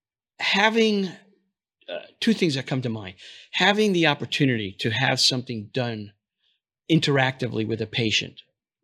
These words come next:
what we're talking about with, uh, sniffles, an exam-, great example.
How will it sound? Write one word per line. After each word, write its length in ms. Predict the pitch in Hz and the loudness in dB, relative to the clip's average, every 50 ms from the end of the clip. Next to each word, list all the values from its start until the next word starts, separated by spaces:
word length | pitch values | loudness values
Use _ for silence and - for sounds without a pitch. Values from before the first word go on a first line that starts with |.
| - _ - | -20 _ -2
what 220 | - 151 131 - | 4 4 4 6
we're 100 | 139 123 | 4 0
talking 340 | 110 139 123 107 - 117 107 | 0 2 0 0 0 -4 -8
about 320 | 98 98 98 104 101 - | -8 -10 -14 -16 -16 -10
with, 260 | 143 120 107 104 - 120 | -6 -6 -6 -6 -4 -4
uh, 100 | 107 101 | 0 0
sniffles, 500 | - - - 135 110 123 117 98 101 107 | 0 0 0 -2 -4 -4 -8 -8 -8 -8
an 80 | 101 | -10
exam-, 360 | 98 95 98 104 101 95 - - | -12 -12 -12 -14 -14 -14 -16 -8
great 240 | - 143 143 117 104 | -6 -4 -4 -4 -4
example. 460 | 92 90 98 90 87 95 87 - | -8 -12 -16 -18 -20 _ -20 -20